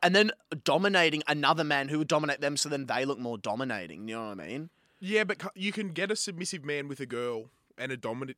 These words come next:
Speaker 2: domination man with a girl.
Speaker 1: No, I know, but I'm saying, like, to see them both collide, those two
Speaker 2: Yeah.
Speaker 1: types
Speaker 2: Oh,
Speaker 1: of
Speaker 2: right,
Speaker 1: men in
Speaker 2: both,
Speaker 1: one.
Speaker 2: two men in one.
Speaker 1: Yeah,
Speaker 2: Like,
Speaker 1: 'cause
Speaker 2: two
Speaker 1: you
Speaker 2: birds,
Speaker 1: might
Speaker 2: one
Speaker 1: get two
Speaker 2: stone.
Speaker 1: girls in one in a leso.
Speaker 2: Yeah.
Speaker 1: So that, anyway,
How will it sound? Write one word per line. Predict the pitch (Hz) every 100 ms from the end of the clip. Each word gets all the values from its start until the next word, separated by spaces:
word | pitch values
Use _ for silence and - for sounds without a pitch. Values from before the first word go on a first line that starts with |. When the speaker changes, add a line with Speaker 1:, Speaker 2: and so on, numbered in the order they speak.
| -
Speaker 2:
domination | 113 117 127 120 - 104
man | 101 101
with | 98
a | 101
girl. | 180 180
Speaker 1:
No, |
I | 180
know, | 170 170
but | 170
I'm | 165 165
saying, | - 156
like, | 156 156
to | -
see | - 156
them | 151 156
both | 143 135 135
collide, | - 135 107 107 101 92
those | 117 127
two | 135 131
Speaker 2:
Yeah. | 156
Speaker 1:
types | 147 143 175 165
Speaker 2:
Oh, | 160
Speaker 1:
of |
Speaker 2:
right, | 151
Speaker 1:
men | 147
in | 143
Speaker 2:
both, | 156 156
Speaker 1:
one. | 139 120
Speaker 2:
two | 95 180
men | 170 156
in | 147
one. | 127 135 120 107
Speaker 1:
Yeah, | 165 170
Speaker 2:
Like, | 143 -
Speaker 1:
'cause | 214
Speaker 2:
two | 180
Speaker 1:
you | 226
Speaker 2:
birds, |
Speaker 1:
might | 233
Speaker 2:
one | 165
Speaker 1:
get | 190
two | - 208
Speaker 2:
stone. | 196
Speaker 1:
girls | 175 175 190
in | 190 165
one | 151 135 123
in | 139 131
a |
leso. | 127 139 147 104 87 107 _ -
Speaker 2:
Yeah. | 123 120 113 107 120 - - -
Speaker 1:
So | - 160
that, | 175 202
anyway, | 190 185 135